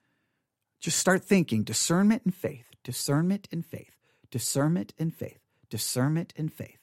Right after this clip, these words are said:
discernment and faith. What's the correlation? What's the connection?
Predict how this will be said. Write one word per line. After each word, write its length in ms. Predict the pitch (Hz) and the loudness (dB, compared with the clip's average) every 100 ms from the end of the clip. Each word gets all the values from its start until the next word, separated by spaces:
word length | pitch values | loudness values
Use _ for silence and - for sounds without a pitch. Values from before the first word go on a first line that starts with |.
| _ _ _ | _ _ _
discernment 600 | - 107 - 123 143 156 - | -10 -8 0 2 2 0 -2
and 160 | 151 - | -8 -6
faith. 420 | - - _ _ _ _ _ _ _ _ _ _ _ _ _ _ _ _ | -12 -16 _ _ _ _ _ _ _ _ _ _ _ _ _ _ _ _
What's 220 | - - | -8 -6
the 80 | - | -4
correlation? 520 | 185 190 185 - - | 0 2 2 0 -2
What's 220 | 110 110 - | -4 -6 -6
the 80 | |
connection? 500 | 123 - 101 - - | -6 -6 -8 -12 -20